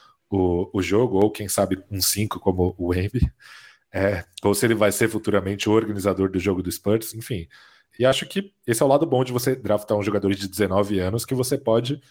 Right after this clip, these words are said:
cuidar do desenvolvimento dele desde o começo, ainda mais num time como esse do Spurs, que não briga por nada nessa,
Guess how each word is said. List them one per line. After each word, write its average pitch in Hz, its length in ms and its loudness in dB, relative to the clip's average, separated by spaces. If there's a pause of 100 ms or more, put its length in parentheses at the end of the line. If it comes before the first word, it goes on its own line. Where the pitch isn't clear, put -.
(220)
cuidar 104 320 2
do 113 120 -2
desenvolvimento 101 600 -2
dele 98 240 0
desde 104 300 2
o 139 60 -8
começo, 117 560 -2 (500)
ainda 95 180 0
mais 98 220 4
num 110 140 -6
time 110 240 -2
como 104 240 0
esse 101 180 0
do 104 100 0
Spurs, 101 320 -2
que - 120 -10
não 92 100 -4
briga 95 220 0
por 92 160 -4
nada 92 440 -2
nessa, 87 560 -4